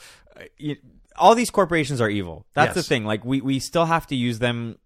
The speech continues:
Speaker 1: to our advantage. And I am on Truth, Truth Social. I hope it takes off. It does seem to be getting better every time they have an update.
Speaker 2: So you're on,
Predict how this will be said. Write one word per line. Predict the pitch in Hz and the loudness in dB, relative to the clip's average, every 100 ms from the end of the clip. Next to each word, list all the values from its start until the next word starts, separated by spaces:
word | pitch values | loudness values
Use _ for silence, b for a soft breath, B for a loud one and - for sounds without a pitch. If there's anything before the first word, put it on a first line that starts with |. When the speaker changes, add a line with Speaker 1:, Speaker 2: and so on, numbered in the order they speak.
| _ | _
Speaker 1:
to | - | -4
our | 120 | -2
advantage. | 113 104 104 113 101 | -2 -2 -4 -4 -4
And | 113 | 2
I | 113 | 2
am | 135 160 | 2 0
on | 156 | -2
Truth, | 127 131 120 - - - | -4 -10 -10 -14 -20 -12
Truth | 131 120 - | -8 -8 -10
Social. | - 110 107 110 | -8 -8 -6 -4
I | 101 | -2
hope | 107 117 120 | -2 -4 -6
it | - | -8
takes | 107 - | -8 -6
off. | 101 98 - - | -2 -2 -4 -12
It | 110 | -8
does | 131 147 | -2 -2
seem | - 147 | -4 -10
to | - | -10
be | 123 117 | -10 -6
getting | 117 117 104 | -4 -4 -6
better | 107 107 107 104 | -4 -4 -4 -4
every | 101 107 | -4 -6
time | 98 110 | -8 -10
they | 104 | -8
have | 101 98 | -6 -6
an | |
update. | 98 92 95 92 - _ _ | -8 -10 -10 -10 -12 _ _
Speaker 2:
So | - 160 | -4 0
you're | 160 160 | 4 4
on, | 160 156 | 4 2